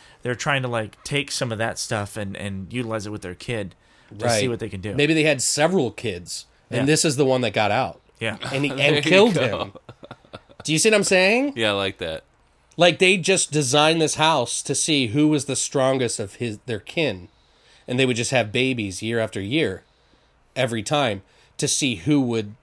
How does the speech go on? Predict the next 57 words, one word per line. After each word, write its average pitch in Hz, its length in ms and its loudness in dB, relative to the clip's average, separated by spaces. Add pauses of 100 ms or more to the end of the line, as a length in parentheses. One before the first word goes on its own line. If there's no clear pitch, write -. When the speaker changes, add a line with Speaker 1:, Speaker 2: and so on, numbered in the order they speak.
(140)
Speaker 2:
make 123 260 0
it 110 80 2
out 110 140 4
of 98 60 -2
the 98 100 -4
house. 135 560 -2 (600)
And 117 400 -2 (440)
somehow 151 580 2
he 139 220 0
got 131 240 4
out 120 160 4
into 120 240 -2
the 110 80 -6
labyrinth 117 500 0
and 113 140 -2
got 101 220 -2
lost. 117 580 0 (680)
And 110 460 -2
maybe, 110 560 -2
I 117 100 -2
don't 110 120 0
know, 117 260 0
like, 95 280 -6
what 107 160 -6
happened 120 360 -4
to 95 120 -8
him? 82 160 -14 (600)
Speaker 3:
So - 160 0
Speaker 2:
He 127 40 4
Speaker 3:
if 110 80 2
he 147 60 2
Speaker 2:
tripped 170 240 4
and 151 100 4
Speaker 3:
gets 131 80 2
Speaker 2:
hit 151 100 6
his 139 180 0
head 135 180 4
on 135 160 2
a 113 40 -2
fucking 120 480 -2
thing 131 420 -2 (380)
Speaker 1:
<laughs> 135 360 -12
Speaker 2:
or 143 160 0
something, 196 500 2
you 196 80 4
know, 170 160 4
like, 156 260 2
but 196 160 2
no, 233 160 4
but 190 140 4
Speaker 1:
Yeah. 185 60 6
Speaker 2:
I - 20 4
like 208 260 4
the 214 160 0
idea 165 300 2
that 135 180 0
he 170 380 -2